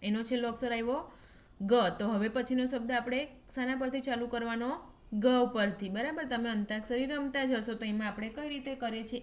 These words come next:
એ જ રીતે આપણે અહીંયા શબ્દની અંતાક્ષરી કરવાની છે. હવે છે ગરમ. તો ગરમ છે એટલે હવે આપણે શાના પરથી શબ્દ બનાવવો પડશે? મ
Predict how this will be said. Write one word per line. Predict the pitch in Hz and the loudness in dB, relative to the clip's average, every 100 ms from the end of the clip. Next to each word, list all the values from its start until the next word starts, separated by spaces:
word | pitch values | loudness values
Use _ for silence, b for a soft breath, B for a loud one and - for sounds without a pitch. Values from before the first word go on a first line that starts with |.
| - | -2
એ | 254 | -2
જ | 226 | 0
રીતે | 214 220 | -2 -2
આપણે | 190 196 | -4 -4
અહીંયા | 196 202 226 339 - | -4 -2 -2 -6 -8
શબ્દની | 302 269 233 254 247 233 | -4 -2 0 0 0 0
અંતાક્ષરી | 208 202 190 196 190 185 185 | -2 -2 -6 -6 -6 -6 -4
કરવાની | 180 165 160 160 160 | -6 -6 -8 -8 -12
છે. | 156 B B B B B - | -16 B B B B B -2
હવે | 202 226 262 | 2 2 2
છે | 247 254 311 B B - 202 202 | 2 2 2 B B -10 0 6
ગરમ. | 262 247 190 156 - - - - - | 6 6 2 -2 -10 -18 -20 -20 -2
તો | 247 226 233 | 0 0 -2
ગરમ | 190 190 214 233 | 0 0 0 -2
છે | 233 240 | 0 -2
એટલે | 175 208 | 0 -2
હવે | 196 196 | -2 -4
આપણે | 202 240 | -4 -6
શાના | 233 226 247 | -4 -4 -4
પરથી | 254 262 | -2 -2
શબ્દ | 254 226 233 | -2 -2 -2
બનાવવો | 233 233 233 233 | -2 -2 -4 -4
પડશે? | 226 220 247 262 330 B B B B - | -6 -2 0 0 -2 B B B B -6
મ | 233 | 0